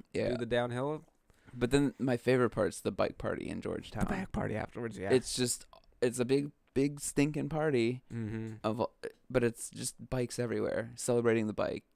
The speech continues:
Speaker 2: All
Speaker 1: Sorta
Speaker 2: time.
Speaker 1: like, you know how, like, the car culture in America is?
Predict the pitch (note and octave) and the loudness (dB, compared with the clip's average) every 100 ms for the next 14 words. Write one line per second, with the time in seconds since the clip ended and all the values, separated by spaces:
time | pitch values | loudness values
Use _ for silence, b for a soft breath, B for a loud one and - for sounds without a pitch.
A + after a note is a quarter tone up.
0 | _ B B - A#2 A2 G#2+ G#2 E2+ - | _ B B 0 4 6 6 4 2 -4
1 | _ _ _ _ _ _ D3+ C#3+ C3+ B2+ | _ _ _ _ _ _ -2 0 0 0
2 | B2 A2+ A2 - A2 G#2 - G#2 G#2+ - | 0 2 0 -2 -4 -4 -2 0 0 -2
3 | A2 - A#2 A2+ G#2+ F#2+ B2 - B2 - | -4 -4 -6 -6 -6 -6 -8 -8 -6 -6
4 | B1+ A#2 - | -6 -10 -18